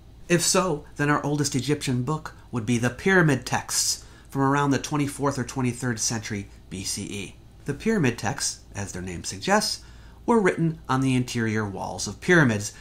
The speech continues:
during the time of the Egyptian Old Kingdom, beginning at the end of the Fifth Dynasty. The texts contain prayers, spells, and other sacred utterances that were intended to help the spirits of the dead king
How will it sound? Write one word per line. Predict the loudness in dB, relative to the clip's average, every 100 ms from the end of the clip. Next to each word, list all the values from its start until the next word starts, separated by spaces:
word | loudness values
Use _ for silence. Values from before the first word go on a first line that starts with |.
| -18 -6
during | 0 0
the | 0
time | -2 -2
of | 0
the | -2
Egyptian | -2 -4 -6 -4 -4 2
Old | 6 6 4
Kingdom, | 2 2 2 -4 -10 -20 -20 -20 -10
beginning | -4 0 2 2
at | 0
the | -2
end | -2 -2
of | -4
the | -8
Fifth | -8 -10 -12 -14
Dynasty. | -10 -10 -10 -10 -10 -14 -18 -20 -20 -20 -20 -8
The | -4
texts | 0 0 0
contain | 0 0 2 2 2 -2 -14 0
prayers, | 6 8 8 4 0 -8 -6
spells, | -2 2 4 4 2
and | 2
other | 2 2 2
sacred | 2 0 -2 0
utterances | 2 2 2 -2 -6 -6 -6 -10 -14 -8
that | -6
were | -2 -4
intended | 0 0 2 0
to |
help | 0 4 2 0 -12 -20 -10
the | -4
spirits | -2 -2 0 2 2 0
of | -4
the | -4
dead | -2 -4 -4
king | 0 2 2 0